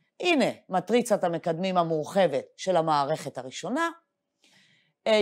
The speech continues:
ועוד שני C שווה לאחד, שלוש A ועוד ארבע C שווה לאפס, מטריצת מקדמים מורחבת, וה-B המתאים אחד, אפס. מה יצא במערכת השנייה? מטריצת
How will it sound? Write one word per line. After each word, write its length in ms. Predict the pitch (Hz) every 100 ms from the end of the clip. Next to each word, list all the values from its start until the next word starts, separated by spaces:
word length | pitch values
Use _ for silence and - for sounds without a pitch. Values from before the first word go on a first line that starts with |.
| 190
ועוד 180 | 165 156
שני 180 | 165
C 260 | 156 - 185
שווה 280 | - 143 135
לאחד, 480 | 135 135 247 277 269
שלוש 440 | - 160 165 156
A 200 | - 190 170
ועוד 200 | 147 143
ארבע 300 | 156 156 151
C 240 | - 175
שווה 260 | - 139 135
לאפס, 680 | 143 285 - 269 262 - _ _
מטריצת 420 | - - 202 262 294
מקדמים 400 | 269 262 220 233
מורחבת, 680 | 226 220 - 196 180 196 196 _ _
וה-B 420 | 113 135 135 160 180
המתאים 460 | 180 - 139 147
אחד, 280 | 143 - 120 117
אפס. 400 | - _ _ _ _ _ _ _ _ _ _ _ _ _ _ _ _ _ _ _ _ _ _ _ -
מה 160 | 117
יצא 220 | 147 - 170
במערכת 680 | 165 160 139 139 160 170
השנייה? 440 | 147 - 131 135 208 311 _ _ _ _ _ _ _ _ _ _ _ _ _ _ _ _
מטריצת 480 | - - - 262 269